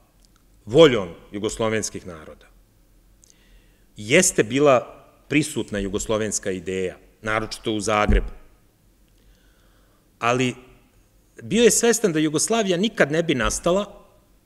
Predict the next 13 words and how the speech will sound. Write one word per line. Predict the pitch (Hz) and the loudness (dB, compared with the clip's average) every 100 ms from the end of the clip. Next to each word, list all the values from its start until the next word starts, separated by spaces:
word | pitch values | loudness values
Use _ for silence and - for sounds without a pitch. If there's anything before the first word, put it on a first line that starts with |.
| _ _ _ _ _ _ 120 | _ _ _ _ _ _ -6
da | 123 | -2
nije | 123 147 165 143 | 0 0 0 2
pre | 156 | 2
svega | - 139 147 | 2 0 -2
bilo | 110 120 135 | -2 0 -2
volje | 110 139 123 107 - - _ 101 | 0 2 2 0 -4 -20 _ -4
velikih | 113 98 - | -4 -4 -6
sila. | - 90 76 - _ - - _ _ _ _ _ - - _ _ - | -8 -8 -14 -20 _ -20 -20 _ _ _ _ _ -20 -20 _ _ -4
I | 185 | 0
vrlo | 269 269 | 6 6
dobro | 185 196 180 | 8 6 4
danas | 156 160 120 | 2 0 -2
znamo | 120 123 147 208 | -2 0 0 0